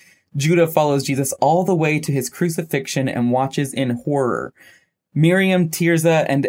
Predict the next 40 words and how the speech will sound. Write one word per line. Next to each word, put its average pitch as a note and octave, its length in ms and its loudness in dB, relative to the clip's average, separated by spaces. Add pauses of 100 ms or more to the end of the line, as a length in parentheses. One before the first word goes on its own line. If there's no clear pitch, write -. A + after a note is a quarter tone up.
Esther C#3+ 460 0
weep, D3+ 360 -2 (200)
but B2+ 140 2
Miriam E3 460 2
is C#3 220 0
invigorated C#3 760 0
by B2 120 2
the B2 80 -2
sight C3 320 -2
of B2 120 -4
Jesus' B2 480 -2
face. A#2+ 420 -4 (800)
Once D#3+ 360 0
Jesus D#3 400 0
dies, D#3 420 2
it C#3 120 0
begins C3 360 -2
to C3 120 -2
rain, C#3+ 360 2
and B2+ 240 -2
the B2+ 80 0
rain C3 340 0
cures D3+ 720 0 (260)
Miriam D3 460 2
and A#2+ 160 0
Tirzah's C3+ 460 -2
leprosy. C3+ 680 -2 (480)
Miriam, D#3 680 2 (140)
looking D3 340 0
around C#3 360 0
and C3+ 120 0
realizing C#3 480 0
where C3+ 140 2
they C3+ 140 0
are, C3+ 360 0
turns E3 340 0
to D3 60 -8
Tirzah B2+ 560 0
and A#2+ 160 0
says, C3+ 400 0